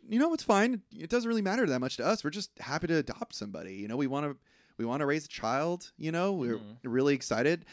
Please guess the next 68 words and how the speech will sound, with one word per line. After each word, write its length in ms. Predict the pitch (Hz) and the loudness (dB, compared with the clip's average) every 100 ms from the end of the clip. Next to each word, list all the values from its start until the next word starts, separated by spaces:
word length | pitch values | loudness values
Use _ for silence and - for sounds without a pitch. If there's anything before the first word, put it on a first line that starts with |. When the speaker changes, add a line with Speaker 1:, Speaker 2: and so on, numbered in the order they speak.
| - | -12
Speaker 1:
And, 120 | 151 | -6
like, 140 | 143 123 | -4 0
they 160 | 139 | 2
don't 320 | 160 165 160 - | 4 0 -2 -2
seem 160 | 147 | -2
to 80 | 143 | 0
have 120 | 139 135 | 0 0
an 40 | |
issue 220 | 135 - | 0 2
with 180 | 143 147 | 2 4
it. 200 | 147 151 - | 2 4 2
Obviously, 440 | 170 247 226 233 | 4 2 2 2
it 60 | 170 | 4
is 140 | 165 | 0
kind 180 | 151 143 | 0 0
of 60 | 160 | 0
like 160 | 165 | 0
a, 220 | - 160 156 | 2 0 0
maybe, 260 | 139 131 143 | -4 -2 0
like, 160 | 143 143 | -2 -4
a 60 | |
forward 320 | 139 147 143 143 | -4 -2 -2 -2
question. 360 | 131 135 - | -2 -2 -2
Speaker 2:
It 80 | 185 | 0
was 160 | 381 - | 0 4
kind 200 | 285 262 | 6 8
of 100 | 220 | 8
a 60 | |
strange 320 | - 247 220 | 6 4 4
question. 340 | 254 247 - 139 | 4 2 2 2
I 100 | 220 | 4
don't 120 | 254 | 6
know 140 | 254 196 | 8 8
how 180 | 202 | 6
I'd 80 | 196 | 4
feel, 300 | - 139 123 | 4 4 4
but, 180 | 127 127 | 4 2
you 100 | 135 | 0
know. 160 | 104 110 - | -4 -4 0
Speaker 1:
But 120 | 185 185 | 2 6
they 140 | 240 | 6
don't 180 | 339 302 | 4 0
seem 140 | 254 | 0
to 60 | 226 | 0
have 120 | 196 | 0
a 20 | |
problem 220 | 151 120 107 | 0 -2 0
with 80 | 110 | 2
Speaker 2:
Yeah, 100 | - | 2
Speaker 1:
it. 40 | |
Speaker 2:
that's 160 | 359 - | 0 -6
fine. 140 | - | 0
Speaker 1:
And 380 | 151 143 143 147 | 4 4 2 0
it's 140 | 160 160 | -2 0
kind 160 | 185 | 2
of, 140 | 214 180 - | 2 0 -2
it's 140 | 156 | -2
a, 80 | 156 | -2
it's 120 | 135 | -2
a 40 | 170 | 2
notable 320 | 160 185 202 | 2 4 2
moment 300 | 135 120 156 | 0 0 0
where 100 | 135 | 0
Meredith 480 | 123 123 143 156 _ | 0 2 2 0 _
sees 640 | - - 190 127 151 185 - _ - | -8 -4 -2 -2 -2 -6 -18 _ -6
that 120 | 123 | -4
Julie 400 | 120 156 175 165 | 0 0 2 0
is 140 | 160 | -2